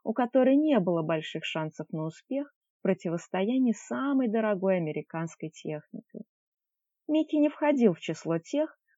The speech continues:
кто проводил ночи в бомбоубежищах, но и не горел желанием испытывать судьбу и поддразнивать смерть. Кроме того,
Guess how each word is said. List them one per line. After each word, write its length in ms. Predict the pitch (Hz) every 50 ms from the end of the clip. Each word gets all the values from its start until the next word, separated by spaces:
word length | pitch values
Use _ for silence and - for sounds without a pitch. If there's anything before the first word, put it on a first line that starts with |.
| _ -
кто 100 | 220 196
проводил 540 | - 214 202 185 196 190 175 170 190 190
ночи 320 | 190 190 196 190 190 - 208
в 100 | 190 185
бомбоубежищах, 960 | 196 202 202 208 226 262 269 254 233 196 170 147 143 - - - - - - _ _ _ _ _ _ _ _ _ _ _ -
но 80 | 294 285
и 100 | 302 302
не 120 | 294 294
горел 360 | 247 285 285 277 285 277 269 269
желанием 560 | 277 285 269 277 269 269 254 262 254 247 262
испытывать 560 | 254 - - 254 247 - 254 226 233 233 -
судьбу 520 | - - 262 233 233 214 226 254 269 294 - _ _ _
и 80 | - 277
поддразнивать 840 | - - 240 220 180 185 190 185 170 170 165 190 185 180 208 208
смерть. 500 | - - 185 165 147 131 - - _ _ _ _ _ _ _ _ _ _ _ _ _ _
Кроме 360 | - 175 165 165 175 208 226
того, 380 | - 302 285 226 180 151 170